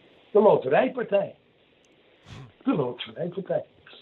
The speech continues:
Oké, po-, po-, een partij die is gewoon, eh, de loterij als het enige rechtmatige principe beschouwt van een democratie. De oerdemocratie,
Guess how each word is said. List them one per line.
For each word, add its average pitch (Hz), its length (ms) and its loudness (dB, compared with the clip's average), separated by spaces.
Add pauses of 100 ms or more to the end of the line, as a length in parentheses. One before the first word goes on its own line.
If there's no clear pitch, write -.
(180)
Oké, 131 280 0
po-, 190 300 4
po-, 175 280 -2
een 131 100 -6
partij 170 600 -2 (440)
die 214 180 -10
is 170 180 -6
gewoon, 120 460 -2 (540)
eh, 120 180 -4
de 127 80 -4
loterij 147 640 2
als 127 340 0
het - 200 -20
enige 190 540 0
rechtmatige 143 640 -2
principe 175 420 -10
beschouwt - 520 -8
van 151 140 -6
een 117 60 -14
democratie. 101 520 -12 (380)
De - 120 -10 (100)
oerdemocratie, 131 920 -2